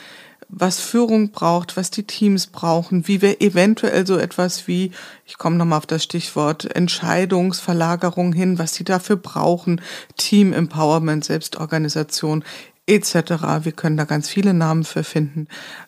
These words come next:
Ähm, das ist die Instanz, die Einrichtung, die das wirklich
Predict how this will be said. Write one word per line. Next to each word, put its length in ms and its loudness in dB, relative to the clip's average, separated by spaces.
Ähm, 380 0
das 220 0
ist 240 -2
die 280 2
Instanz, 680 2
die 200 -6
Einrichtung, 840 0
die 140 -4
das 340 -2
wirklich 540 2